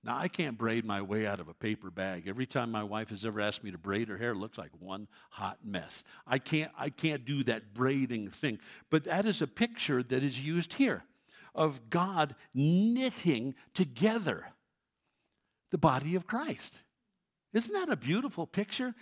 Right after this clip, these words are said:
That we're interwoven with each other. And you can't separate those braids anymore. We are one in the body of Christ.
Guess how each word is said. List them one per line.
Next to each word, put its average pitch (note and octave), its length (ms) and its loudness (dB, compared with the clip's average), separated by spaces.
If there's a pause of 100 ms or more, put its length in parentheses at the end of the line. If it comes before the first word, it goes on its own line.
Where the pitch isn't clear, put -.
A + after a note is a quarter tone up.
(160)
That G#3+ 80 2
we're F3+ 200 2
interwoven G3+ 1500 2 (180)
with F3 240 6
each D3+ 300 0
other. F#2 340 0 (420)
And A#3+ 140 2
you A3+ 80 4
can't A3+ 300 0
separate G#3 500 2
those A3+ 200 2
braids A#3+ 360 2
anymore. F3 380 4
We F3+ 260 4
are F#3 160 4
one E3+ 640 2
in D#3+ 300 -2
the D#3+ 60 0
body C#3+ 440 -4
of G3+ 120 -4
Christ. A#3+ 600 -6